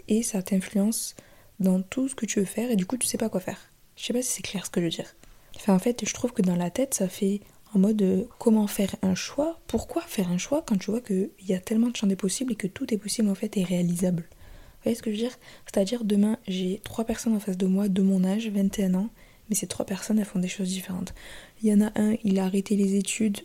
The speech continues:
euh, je sais pas, il a monté, euh, sa boîte, il est auto-entrepreneur. Il y en a une, euh, elle a mis ses études en stand-by, elle est partie, euh, faire, euh, le tour de l'Asie avec, euh, son sac à dos. Et, euh, il y en a une, euh, elle est fleuriste.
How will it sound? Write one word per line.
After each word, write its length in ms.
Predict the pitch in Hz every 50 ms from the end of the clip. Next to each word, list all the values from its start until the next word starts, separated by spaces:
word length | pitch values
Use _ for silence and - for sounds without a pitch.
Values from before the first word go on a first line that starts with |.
| -
euh, 180 | 190 180 180 190
je 80 | 180
sais 60 | - 185
pas, 180 | - 202 202
il 120 | 202 190 185
a 40 |
monté, 460 | 175 175 180 180 175 - 185 185 185 185
euh, 60 | 185
sa 180 | - - 196
boîte, 440 | 185 175 180 190 190 190 190 - -
il 120 | 180 175 170
est 140 | 170 175 -
auto-entrepreneur. 880 | 190 190 190 - 196 190 185 - - 190 - - 202 190 208 240 262 - - - - - - - - _ -
Il 80 | 214 202
y 60 | 208
en 120 | 202 214
a 60 | 214 - -
une, 320 | 226 220 226 226 226 220 -
euh, 200 | 196 185 185 190 -
elle 160 | 185 185 190
a 180 | 185 185 185 185
mis 180 | 185 196 202 208
ses 220 | - - 196 190
études 240 | 196 185 - - 208
en 80 | 190 190
stand-by, 540 | 190 - 202 196 190 190 196 202 202 202
elle 120 | 196 185 190
est 40 | 185
partie, 480 | - 185 - - - - 214 196 185
euh, 60 | 180
faire, 360 | 180 - - - 196 190 185 185
euh, 180 | 175 185 180 185 - - - - - - - -
le 100 | 202 196
tour 260 | 196 - - 220 220
de 100 | 202 208
l'Asie 400 | 196 196 196 190 196 202 202 202
avec, 280 | 185 180 175 175 -
euh, 100 | 190 175 175
son 140 | - 202 180
sac 240 | - 190 185 -
à 60 | 190 175
dos. 200 | 196 214 247 262 - - - - - - - -
Et, 260 | 202 202 226 240 233
euh, 140 | 196 180 180
il 80 | 180
y 80 | 185 202
en 100 | 208 196
a 100 | 190 185 -
une, 320 | 185 180 202 220 220 196
euh, 40 | - -
elle 80 | 185
est 60 | 196
fleuriste. 440 | 196 - - 170 156 151 - - -